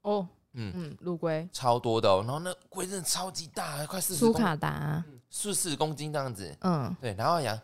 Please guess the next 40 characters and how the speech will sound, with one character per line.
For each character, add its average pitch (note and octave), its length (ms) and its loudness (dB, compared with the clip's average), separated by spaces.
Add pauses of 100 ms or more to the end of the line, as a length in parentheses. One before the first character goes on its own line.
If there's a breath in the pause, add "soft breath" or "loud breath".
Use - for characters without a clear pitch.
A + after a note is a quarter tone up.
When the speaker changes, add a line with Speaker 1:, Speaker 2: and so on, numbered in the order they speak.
(160 soft breath)
Speaker 2:
还 B2 140 -4
养 A#2+ 160 4
了 G2+ 60 -4
一 D2+ 60 -10
对 C3 160 0
火 - 220 -6
鹤。 - 240 -10 (440)
Speaker 1:
哎， C#4 120 2 (220)
火 E3+ 200 4
鹤？ D4 240 4 (280)
Speaker 2:
嗯， B2 200 -14 (140)
哎， F3+ 160 -8 (200)
红 A#2 180 -4
鹤， C#3 180 0
红 F#2+ 180 -2
鹤。 - 120 0
Speaker 1:
红 E3 180 0
鹤。 F#3 320 0
Speaker 2:
红 F#2+ 160 -10
鹤， A2+ 140 -4
对。 - 200 -12 (240 soft breath)
然 A2+ 140 -6
后 D3+ 120 -2 (200 soft breath)
你 - 60 -20
知 C#3 40 4
道 D3 140 6
还 A#2+ 100 0
有 A2+ 60 4
养 G#2 140 -2
什 G2+ 60 -10
么？ F#2 60 -10
还 A#2 100 0
有 A2+ 80 2
养 D#2+ 180 -2
鸵 F2 220 -8
鸟。 F2 220 -8 (1120)
Speaker 1:
What？ E3+ 180 -8 (480)
Speaker 2:
对， G#2 160 -6 (260 loud breath)
然 C3+ 140 2
后 F#3+ 120 0